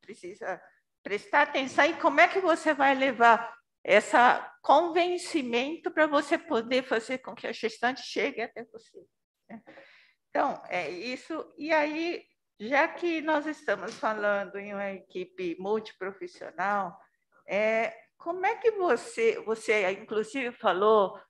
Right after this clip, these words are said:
de cesárea eletiva, né, que é muito comum, de fato, né? Nos hospitais privados é uma, quase uma vergonha nacional,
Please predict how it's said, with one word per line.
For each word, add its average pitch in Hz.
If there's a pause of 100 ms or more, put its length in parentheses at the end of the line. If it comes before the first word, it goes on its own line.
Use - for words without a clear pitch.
(220)
de 214
cesárea 220
eletiva, 208 (320)
né, 180
que -
é 285
muito 311
comum, 294
de 320
fato, -
né? 202 (480)
Nos 208
hospitais 208
privados 214 (240)
é 190
uma, 214
quase 185
uma 214
vergonha 196
nacional, 196